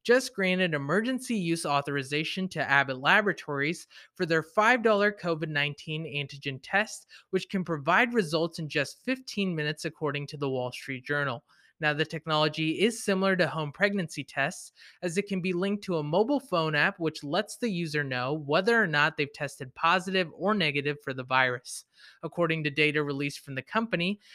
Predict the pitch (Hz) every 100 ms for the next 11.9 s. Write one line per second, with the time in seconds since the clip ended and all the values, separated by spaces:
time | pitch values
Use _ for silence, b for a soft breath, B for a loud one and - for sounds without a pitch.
0 | B 190 185 202 208 214 175 170 151 185
1 | 233 240 - 190 180 175 165 - 151 127
2 | 165 196 170 143 139 127 123 139 - b
3 | b b 180 170 185 180 180 160 151 170
4 | 233 247 214 202 196 165 - 165 - -
5 | 233 233 196 160 185 190 180 156 139 147
6 | 135 180 226 190 165 156 - 160 - -
7 | 143 143 135 131 127 - 143 165 240 _
8 | B B - 160 - 220 240 277 233 165
9 | 160 160 156 143 147 151 165 - 185 185
10 | 156 - 185 - 165 143 135 131 127 139
11 | 135 - 135 123 - - 147 131